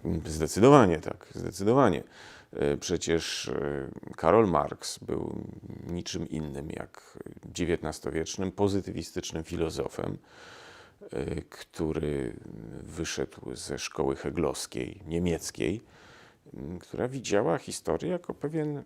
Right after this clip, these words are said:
zdeterminowany, mm, jednostronny, jednokierunkowy rozwój. Coś musi tam nastąpić, tam nie było miejsca dla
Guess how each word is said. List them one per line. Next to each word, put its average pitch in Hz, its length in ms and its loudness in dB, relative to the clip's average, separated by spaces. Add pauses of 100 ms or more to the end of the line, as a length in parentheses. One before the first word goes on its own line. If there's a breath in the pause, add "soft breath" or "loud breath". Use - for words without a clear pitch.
zdeterminowany, 107 1400 2 (160)
mm, 50 360 -12 (800)
jednostronny, 104 880 6
jednokierunkowy 90 1120 4
rozwój. 80 540 0
Coś - 260 -14
musi 87 380 -4
tam - 200 -8
nastąpić, - 520 -8
tam 87 140 -6
nie 98 100 0
było 87 220 0
miejsca - 420 -8
dla - 200 -6